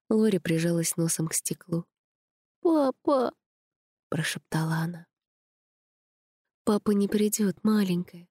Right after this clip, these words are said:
Папа очень занят». «Папуля!» —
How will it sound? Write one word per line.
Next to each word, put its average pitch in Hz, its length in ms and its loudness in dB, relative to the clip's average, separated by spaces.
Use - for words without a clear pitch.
Папа 247 260 0
очень 240 360 2
занят». 208 460 2
«Папуля!» — 370 1120 4